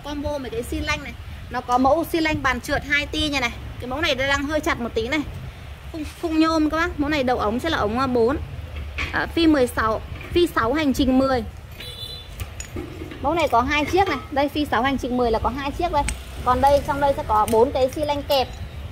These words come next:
Đấy bác, kiểu nó xi lanh kẹp như này này. Đầu ống ở đây sẽ là ống sáu nhá. Đấy, bốn cái xi lanh kẹp và hai cái xi lanh hai ti hơi. Đây ạ.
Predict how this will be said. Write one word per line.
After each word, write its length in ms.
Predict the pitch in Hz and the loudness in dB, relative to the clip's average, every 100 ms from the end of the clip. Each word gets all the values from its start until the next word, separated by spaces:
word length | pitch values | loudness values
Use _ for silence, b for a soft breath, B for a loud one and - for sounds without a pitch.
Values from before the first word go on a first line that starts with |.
| - - | -14 -14
Đấy 80 | - | -8
bác, 140 | 269 311 - - - | -8 -8 -12 -12 -8
kiểu 100 | 208 | -6
nó 120 | 220 | -4
xi 160 | - 285 | -2 0
lanh 140 | 294 | 0
kẹp 220 | 285 262 | 0 0
như 80 | 269 | 0
này 120 | 262 | 0
này. 120 | 220 226 - - - | 0 -4 -10 -8 2
Đầu 160 | 247 | 4
ống 160 | 226 240 | 4 2
ở 60 | |
đây 100 | 294 | 2
sẽ 120 | 277 311 | 2 2
là 100 | 214 | 2
ống 140 | 233 | 0
sáu 340 | - 220 214 | 0 0 2
nhá. 160 | 277 330 - - - - - - - - - - | 2 0 -2 -8 -10 -12 -12 -16 -16 -16 -14 -12
Đấy, 140 | 180 196 - - - | -10 -10 -12 -14 -6
bốn 200 | 214 240 | 0 2
cái 120 | 320 | 2
xi 160 | 285 320 | 2 2
lanh 160 | 294 277 | 2 2
kẹp 240 | 269 233 - | 2 0 0
và 100 | 208 | 0
hai 220 | 262 285 | 2 2
cái 100 | 247 | 2
xi 160 | 240 294 | 0 2
lanh 180 | 277 277 | 2 2
hai 280 | 277 294 | 2 2
ti 240 | 269 302 302 | 2 2 4
hơi. 240 | 302 294 277 - - - - - - - - - - - | 4 2 0 -6 -14 -14 -14 -16 -16 -16 -14 -16 -8 -2
Đây 100 | |
ạ. 100 | 269 | 0